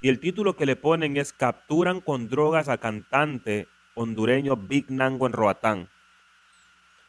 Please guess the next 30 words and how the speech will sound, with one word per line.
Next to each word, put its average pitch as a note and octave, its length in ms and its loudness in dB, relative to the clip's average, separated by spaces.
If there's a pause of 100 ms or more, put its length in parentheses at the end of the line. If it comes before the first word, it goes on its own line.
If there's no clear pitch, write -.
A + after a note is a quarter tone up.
(180)
Este C3+ 260 0
título F3 380 0
hasta C3+ 180 -2
cierto C#3+ 360 0
punto C#3+ 440 0
es A#2+ 120 4
malintencionado, A#2+ 920 -2
es A2 60 -6
lo A#2+ 100 -10
que A2+ 80 -8
puedo A2 240 -6
entender, G#2 500 -6 (480)
mala G#2+ 220 -4
intención, A#2 580 -4 (840)
eh, A#2 540 6
porque C#3 760 4 (1400)
se E3+ 160 0
hacen F#3 340 0
eco, D#3 460 0 (320)
se C3 120 6
hacen D3+ 340 4
eco D#3+ 280 4
de C3+ 80 0
esto C#3 220 0
que C3 60 0
está C3 220 2
pasando C#3 520 -2
con A2 160 0
nuestro G#2 240 -6
artista F#2 500 -6